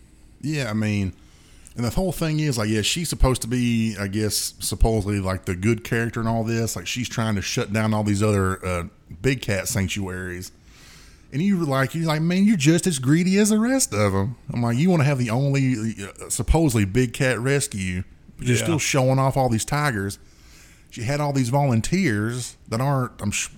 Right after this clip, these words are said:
Speaker 2: Not being paid.
Speaker 1: Yeah, not being paid.
Speaker 2: No, yeah, all her, or basically what it made it sound like, all her workers are there for free. Like, you know, she's reaping any sort of financial benefit.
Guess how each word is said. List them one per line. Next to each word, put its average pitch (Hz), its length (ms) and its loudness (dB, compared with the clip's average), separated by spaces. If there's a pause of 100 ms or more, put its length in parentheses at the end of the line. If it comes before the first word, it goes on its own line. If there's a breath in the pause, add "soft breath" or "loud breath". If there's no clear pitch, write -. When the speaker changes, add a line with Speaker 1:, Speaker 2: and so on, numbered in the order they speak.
Speaker 2:
Not 127 260 0
being 123 220 2
paid. 107 260 4
Speaker 1:
Yeah, 113 100 0
not 117 260 0
being 127 240 2
paid. 160 260 4
Speaker 2:
No, 117 180 4
yeah, 120 200 2
all 147 320 4
her, 139 100 2
or 117 400 -2
basically 127 560 0
what 123 160 0
it 110 60 -4
made 127 180 0
it 110 80 -8
sound 135 380 -2
like, 113 240 -2 (100)
all 143 220 0
her 131 160 0
workers 113 600 -4 (540 loud breath)
are 113 140 -6
there 117 240 -2
for 117 160 -4
free. 104 540 -4 (160)
Like, 101 300 -6
you 110 60 -2
know, 104 260 -4
she's 135 360 -4
reaping 120 400 -4
any 127 220 -2
sort 120 280 -4
of 107 120 -6
financial 113 480 -6
benefit. 98 600 -8